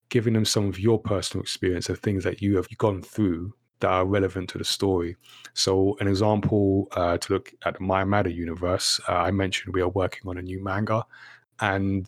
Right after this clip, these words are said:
this manga is one that has been set in a pandemic scenario. So it's the characters from Sirius having to,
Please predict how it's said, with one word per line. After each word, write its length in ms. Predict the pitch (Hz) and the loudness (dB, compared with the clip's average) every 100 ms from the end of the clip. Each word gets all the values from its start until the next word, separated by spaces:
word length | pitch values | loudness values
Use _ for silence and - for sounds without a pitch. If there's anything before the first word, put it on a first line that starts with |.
| _ | _
this 240 | 110 101 110 | 0 2 2
manga 520 | 98 95 95 92 98 - | 2 2 0 0 -2 -2
is 600 | 101 98 95 95 92 - | 0 2 2 2 0 -2
one 340 | 104 98 98 92 | -2 0 0 0
that 140 | 87 | 0
has 160 | 90 - | 0 -2
been 560 | - 95 95 90 87 _ _ _ _ _ _ - | -2 -2 -2 -6 -8 _ _ _ _ _ _ -8
set 520 | - - 104 - - - - | -2 0 0 0 -6 -8 -2
in 140 | 95 | 0
a 160 | 92 90 | 2 0
pandemic 540 | - 104 95 90 90 | 0 -2 0 -2 0
scenario. 540 | - 95 92 85 82 | -2 0 0 2 0
So 480 | 82 - 90 87 87 - - - | 0 0 2 0 -2 -6 -18 -8
it's 160 | 98 - | -4 -4
the 80 | 107 | -2
characters 400 | 104 95 - - | 2 0 -2 -10
from 160 | 92 | -8
Sirius 580 | - - 104 90 92 - | -4 0 0 0 -2 -4
having 320 | - 95 92 | -2 -2 -2
to, 540 | - - 90 87 87 | -4 -4 -2 0 0